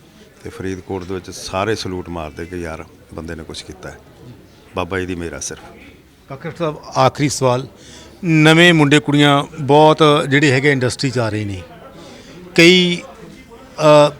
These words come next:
Speaker 2: ਚੰਡੀਗੜ੍ਹ, ਮੋਹਾਲੀ ਛੋਟੇ-ਛੋਟੇ ਫਲੈਟਾਂ 'ਚ, ਕਮਰਿਆਂ 'ਚ ਬੈਠੇ ਨੇ, ਮਿਹਨਤਾਂ ਕਰੀ ਜਾਂਦੇ ਨੇ, ਜਿਵੇਂ ਬੰਬੇ ਜਾਂਦੇ ਨੇ, ਤਾਂ ਉਹਨਾਂ ਲਈ ਕੀ ਸੁਨੇਹਾ ਹੈਗਾ?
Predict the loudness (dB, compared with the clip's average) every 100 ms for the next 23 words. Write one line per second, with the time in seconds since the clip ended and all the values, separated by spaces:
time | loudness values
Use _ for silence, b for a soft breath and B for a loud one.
0 | 0 2 4 4 4 4 2 2 2 -2
1 | -4 -4 0 0 0 -2 0 -2 0 0
2 | 0 -2 -2 -4 -4 -2 -2 -2 -2 -2
3 | -2 -2 -4 -4 -4 -2 -2 -2 -2 -2
4 | -4 -6 -6 -12 B B B B B -2
5 | 2 4 4 0 -2 -2 0 -2 -4 -8